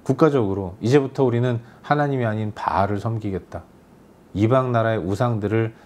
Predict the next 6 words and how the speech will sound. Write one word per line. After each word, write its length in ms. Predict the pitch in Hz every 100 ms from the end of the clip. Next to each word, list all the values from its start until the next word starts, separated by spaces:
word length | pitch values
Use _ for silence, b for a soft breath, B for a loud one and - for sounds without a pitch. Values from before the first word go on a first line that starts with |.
| B
공식적으로 960 | - 104 113 - - 107 98 104 104 - B B
"섬기는 640 | - 165 165 156 143 139
민족이 400 | 92 98 110 104
되겠다" 460 | - 87 87 - 78
선언한 480 | - - 165 165 156
적이 360 | 107 85 110 120